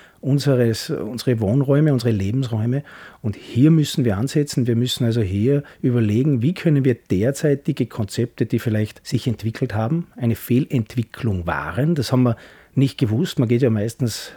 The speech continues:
den einfachsten Weg, auch Politik. Und auch wir als Menschen, <laughs> wir haben unser, unser, unsere Trägheit, unsere eigene Trägheit, die wir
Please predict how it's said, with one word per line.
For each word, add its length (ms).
den 140
einfachsten 560
Weg, 220
auch 200
Politik. 580
Und 200
auch 180
wir 160
als 160
Menschen, 400
<laughs> 0
wir 160
haben 140
unser, 280
unser, 380
unsere 380
Trägheit, 560
unsere 240
eigene 360
Trägheit, 480
die 120
wir 180